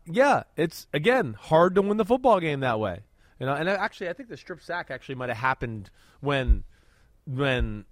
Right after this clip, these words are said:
the Falcons were in field goal territory, if I remember correctly. I can't even remember right. There were so many damn plays there either way.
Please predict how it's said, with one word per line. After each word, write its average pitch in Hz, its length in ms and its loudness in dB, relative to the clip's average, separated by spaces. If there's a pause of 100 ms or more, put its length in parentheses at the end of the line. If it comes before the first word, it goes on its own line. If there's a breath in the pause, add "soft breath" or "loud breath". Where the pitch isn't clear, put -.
(100)
the 123 100 -6
Falcons 165 540 2
were 120 120 0
in 107 80 -6
field 117 220 -2
goal 101 160 -2
territory, 101 580 -4
if 98 80 -10
I 107 80 -8
remember 104 360 -14
correctly. 98 480 -14
I 127 80 -8
can't 165 220 -10
even 127 140 -10
remember 127 360 -8
right. 107 180 -6
There 107 100 -12
were 104 80 -12
so 127 180 -12
many 110 160 -10
damn 104 360 -12
plays 113 380 -10
there 104 160 -8
either 107 180 -10
way. 95 180 -8